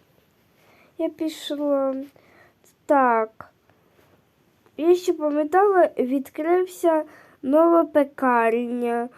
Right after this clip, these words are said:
Зайду в неї. Цікаво, там є головний. Ще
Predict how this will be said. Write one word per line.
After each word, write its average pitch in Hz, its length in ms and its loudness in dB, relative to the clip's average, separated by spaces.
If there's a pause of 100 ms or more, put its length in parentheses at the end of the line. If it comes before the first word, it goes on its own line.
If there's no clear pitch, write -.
(380)
Зайду 330 500 0
в - 20 4
неї. 233 760 2 (120)
Цікаво, 214 600 -4 (140)
там 277 300 0 (1200)
є 370 240 6
головний. 330 840 6 (4000)
Ще 294 640 4